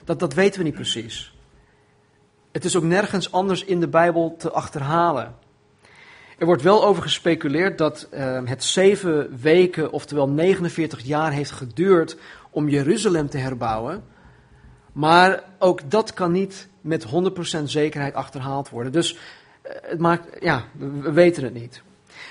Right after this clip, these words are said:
Maar hoe dan ook, het gaat hier om een periode van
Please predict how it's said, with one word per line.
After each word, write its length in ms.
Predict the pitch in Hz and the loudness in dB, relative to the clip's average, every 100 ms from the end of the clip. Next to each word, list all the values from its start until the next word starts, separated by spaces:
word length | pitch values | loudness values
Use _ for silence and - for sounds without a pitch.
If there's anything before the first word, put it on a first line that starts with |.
| - | -12
Maar 140 | - 170 | 2 4
hoe 140 | 226 | 6
dan 160 | 247 180 | 6 6
ook, 320 | 156 190 - | 6 4 -2
het 120 | 160 | -6
gaat 340 | - 214 226 - | -2 0 0 0
hier 240 | 214 196 | 0 2
om 120 | 175 | 2
een 120 | 165 | 0
periode 680 | 165 175 160 170 180 196 202 196 - _ _ _ | 2 2 4 4 4 2 -2 -6 -18 _ _ _
van 420 | - 160 156 | -2 0 -2